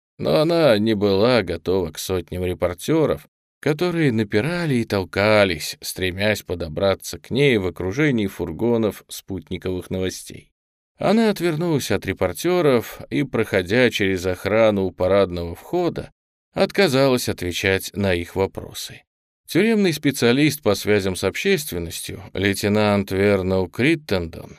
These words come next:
вежливый профессионал, легко и непринуждённо обращаясь с журналистами,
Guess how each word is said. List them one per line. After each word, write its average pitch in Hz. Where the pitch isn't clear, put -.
вежливый 110
профессионал, 101
легко 110
и -
непринуждённо 104
обращаясь 92
с -
журналистами, 156